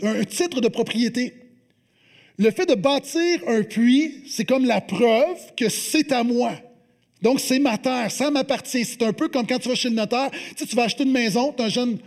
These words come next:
un jeune couple, tu vas acheter une maison, tu réussis à en trouver une, pas trop loin, à trois point cinq millions. Euh, je le dis avec compassion, là, j'ai l'air de me, mais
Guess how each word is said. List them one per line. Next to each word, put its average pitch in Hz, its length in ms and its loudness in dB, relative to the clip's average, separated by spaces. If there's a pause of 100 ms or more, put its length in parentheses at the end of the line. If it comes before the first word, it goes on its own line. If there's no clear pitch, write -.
(120)
un 202 120 0
jeune 220 200 0
couple, 254 360 -2
tu - 100 -12
vas 226 60 2
acheter 226 220 -2
une 226 60 0
maison, 214 320 0
tu 233 120 -10
réussis 202 200 -2
à 240 100 0
en 208 200 0
trouver 196 220 0
une, 214 220 0
pas 208 120 -2
trop 196 180 -2
loin, 190 280 0 (200)
à 165 120 -8
trois 208 160 -2
point 202 120 -2
cinq 196 220 -4
millions. 185 320 -4 (420)
Euh, 156 140 -4 (2000)
je 151 200 -2
le 180 40 0
dis 170 80 2
avec 208 160 2
compassion, 180 560 0
là, 165 80 2
j'ai 156 100 -2
l'air 190 140 0
de 185 80 0
me, 170 160 0
mais 165 220 -2